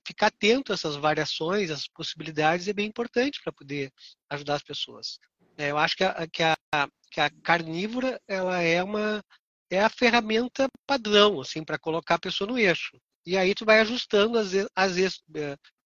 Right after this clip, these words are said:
eu tenho uma característica de ser, assim, uma pessoa com uma, uma paciência, sou uma pessoa bem paciente, mas eu, ao mesmo tempo eu gosto de resultados rápidos. Eu, <laughs> é uma coisa meio contraditória, assim, eu tenho paciência pra escutar as pessoas, pra,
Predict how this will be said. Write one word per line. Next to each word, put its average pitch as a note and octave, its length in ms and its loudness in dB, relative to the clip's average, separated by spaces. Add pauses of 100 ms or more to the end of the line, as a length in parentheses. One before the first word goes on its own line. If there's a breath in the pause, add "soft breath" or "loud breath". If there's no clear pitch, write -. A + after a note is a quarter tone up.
(140)
eu E3+ 100 -4
tenho G3+ 180 -2
uma G#3 100 0
característica F#3+ 680 -4
de F3+ 60 -10
ser, - 160 -2
assim, F#3 180 -2
uma F3+ 140 -4
pessoa - 320 -10
com E3 80 -16
uma, D#3 240 -6
uma D3+ 140 -8
paciência, E3+ 640 -2
sou - 120 -6
uma D3 120 -10
pessoa D#3 260 -10
bem E3 140 -2
paciente, F3 680 -4 (380)
mas F#3+ 160 4
eu, G#3+ 180 -2
ao F#3+ 120 0
mesmo G#3+ 240 0
tempo A3 260 2
eu A#3 60 -2 (240)
gosto G3 160 4
de G#3 80 -2
resultados G3+ 340 -2
rápidos. - 400 0
Eu, D3 80 -4
<laughs> D3 180 -4 (360 loud breath)
é E3+ 120 2
uma F3 140 0
coisa F#3+ 240 0
meio F#3+ 140 0
contraditória, F#3 640 2
assim, D3+ 140 -6
eu - 20 -4
tenho D#3 140 -4
paciência E3+ 360 0
pra E3+ 140 -2
escutar - 300 -4
as D#3 80 -4
pessoas, G#3 520 0
pra, D3+ 140 -6